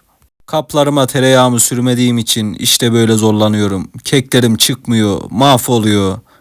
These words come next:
Evet, işte bunları o şekle vermek için çok uğraştım.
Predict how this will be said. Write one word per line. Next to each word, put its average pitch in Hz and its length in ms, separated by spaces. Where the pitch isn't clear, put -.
Evet, 139 600
işte - 320
bunları 131 300
o 123 120
şekle 120 420
vermek 113 280
için - 420
çok - 300
uğraştım. 107 720